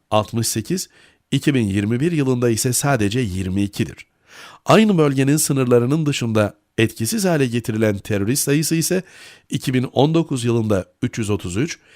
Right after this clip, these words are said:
iki bin yirmi yılında iki yüz altmış iki, iki bin yirmi bir yılında ise iki yüz altıdır. Bu rakamlar terörle mücadelenin yurt içinden ziyade sınırların dışında nasıl önemli bir hale geldiğini bize çok açık göstermektedir.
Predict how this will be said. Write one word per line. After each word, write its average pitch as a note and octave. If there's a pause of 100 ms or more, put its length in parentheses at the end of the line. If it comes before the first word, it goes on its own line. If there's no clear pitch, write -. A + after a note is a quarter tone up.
(260)
iki C#3
bin A2+
yirmi F2+
yılında B2
iki F#2+
yüz G#2+
altmış G#2+
iki, F3+ (460)
iki D3+
bin A2+
yirmi A2+
bir F3+
yılında B2
ise C3+
iki A2+
yüz A2
altıdır. F2 (800)
Bu D#3
rakamlar B2+
terörle F3+
mücadelenin A#2
yurt B2
içinden A#2+
ziyade G#2 (500)
sınırların C#3
dışında A#2 (360)
nasıl D#3+ (200)
önemli B2+
bir C#3
hale G#2+
geldiğini G2
bize F#2+
çok -
açık -
göstermektedir. A#2